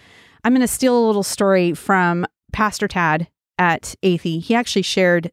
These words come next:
the, I'm gonna share a little bit of a devotional that he gave to all of us at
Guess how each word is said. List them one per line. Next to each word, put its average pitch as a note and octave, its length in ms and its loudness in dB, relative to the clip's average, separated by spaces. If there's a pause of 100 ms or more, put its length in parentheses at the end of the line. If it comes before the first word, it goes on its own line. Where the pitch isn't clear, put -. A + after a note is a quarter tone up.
the, F3 560 -4
I'm F#3+ 140 0
gonna F3+ 180 0
share F#3 200 0
a F3 40 2
little G#3 200 -2
bit G3+ 120 2
of F3+ 80 -2
a F3 60 -2
devotional D#3+ 480 -2
that D#3+ 100 -2
he F#3 140 -6
gave E3+ 260 0
to - 160 -6
all E3 160 -2
of E3 80 -4
us D#3+ 260 -4
at E3 180 -4